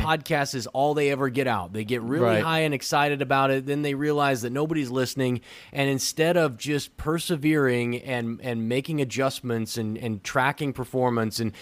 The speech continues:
Speaker 1: and doing all the things that it takes to be successful at anything, the, the learning curve that's involved, they just give up and move on to something else. And I just think that we have a, we as entrepreneurs, successful entrepreneurs, just have this ability to suffer longer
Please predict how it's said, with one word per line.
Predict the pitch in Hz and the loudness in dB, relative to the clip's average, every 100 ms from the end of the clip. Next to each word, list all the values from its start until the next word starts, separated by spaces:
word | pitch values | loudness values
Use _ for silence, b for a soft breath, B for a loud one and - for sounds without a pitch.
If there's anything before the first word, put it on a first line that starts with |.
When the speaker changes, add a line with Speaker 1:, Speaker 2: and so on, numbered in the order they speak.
| B | B
Speaker 1:
and | 127 113 | -4 -2
doing | 147 156 131 | 0 0 2
all | 143 160 | 2 0
the | 147 | -2
things | 156 151 127 | -4 -4 -2
that | 123 | -4
it | 117 - | -4 -6
takes | 135 139 - | -4 -4 -6
to | 117 | -6
be | 123 | -4
successful | - 120 139 127 - 117 | -4 -4 -4 -4 -2 -2
at | 107 - | 0 2
anything, | 147 160 123 110 95 95 B B B | 4 4 2 -2 -2 -6 B B B
the, | 123 120 | -2 -2
the | 117 | -2
learning | 113 127 151 170 139 | 0 2 2 2 0
curve | 123 123 110 | -2 -2 -2
that's | 104 | -4
involved, | 110 98 104 104 98 B B - | -4 0 2 2 -2 B B -2
they | 160 | 0
just | 175 170 110 101 | 2 0 -2 0
give | 143 147 | 2 4
up | 143 139 | 2 2
and | 127 | 0
move | 127 123 | 2 0
on | 120 117 | -2 -2
to | |
something | 113 117 104 113 165 | -4 -4 -4 -4 0
else. | 214 127 | 0 0
And | 120 | 0
I | 123 | -2
just | 139 156 | -2 -4
think | 175 165 | -4 0
that | 147 | 0
we | 135 160 | 2 2
have | 156 | 2
a, | 123 - B B - | 0 -2 B B -6
we | 143 151 175 | -2 2 2
as | 135 | 2
entrepreneurs, | 147 147 131 127 131 139 127 | 0 -2 -2 -2 2 2 0
successful | 120 - 156 170 - 143 | -4 -4 -2 -2 -2 0
entrepreneurs, | 120 113 107 107 110 98 | 0 -2 -4 -2 -2 -2
just | 127 - | -4 -6
have | 117 110 143 143 | -8 -2 0 0
this | 135 120 | 0 -2
ability | 98 131 151 160 123 | -2 0 0 0 -2
to | - 104 | -4 -8
suffer | - - - 156 - 143 123 | -6 -4 -2 -2 -2 -2 0
longer | 107 117 143 147 117 113 107 | 0 0 2 0 0 0 0